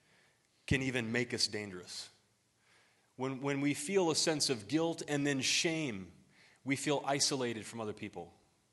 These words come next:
We feel alone. We feel disconnected. And there is a type of irrational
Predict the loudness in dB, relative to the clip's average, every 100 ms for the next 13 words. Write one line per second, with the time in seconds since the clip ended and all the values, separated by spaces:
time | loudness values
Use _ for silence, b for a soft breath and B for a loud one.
0 | _ b b -6 -4 0 2 2 4 2
1 | 2 0 -2 0 0 2 0 B B B
2 | -4 0 2 2 2 2 0 -6 -6 B
3 | B B 4 4 6 4 6 6 6 2
4 | 6 6 6 2 4 6 6 4 4 6
5 | 6 6 6 4 4 2 -2